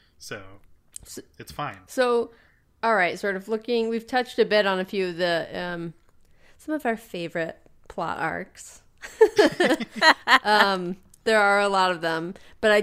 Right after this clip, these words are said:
Speaker 2: I, I, I feel like we're sort of all in agreement that there is no one coherent theme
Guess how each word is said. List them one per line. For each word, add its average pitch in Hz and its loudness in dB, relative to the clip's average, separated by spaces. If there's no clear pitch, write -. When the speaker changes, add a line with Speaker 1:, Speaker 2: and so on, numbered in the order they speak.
Speaker 2:
I, 220 2
I, 202 2
I 226 2
feel 262 0
like 269 0
we're 226 4
sort - -2
of 190 -2
all 196 0
in 185 -2
agreement 180 -2
that 165 -4
there 180 0
is 185 -6
no 175 -2
one 165 -4
coherent 165 -8
theme 156 -12